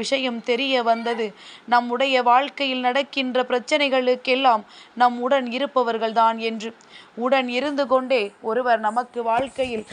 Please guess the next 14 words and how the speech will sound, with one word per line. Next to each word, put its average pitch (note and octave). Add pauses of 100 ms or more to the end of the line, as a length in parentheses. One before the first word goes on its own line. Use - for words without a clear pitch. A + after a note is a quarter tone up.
(220)
நல்ல A#3+
விஷயங்கள் B3 (160)
நடக்கக்கூடாது A#3+
என்று A#3
நினைக்கிறார்கள் A#3+
என்பதனை A#3+ (380)
அப்பொழுதுதான் A3+ (220)
என் G#3+
குழந்தை A#3
நீயும் A#3+ (180)
உணர்ந்து A3+
கொண்டாய். G#3+ (600)
இப்பேற்பட்ட B3+
துரோகங்களை C4+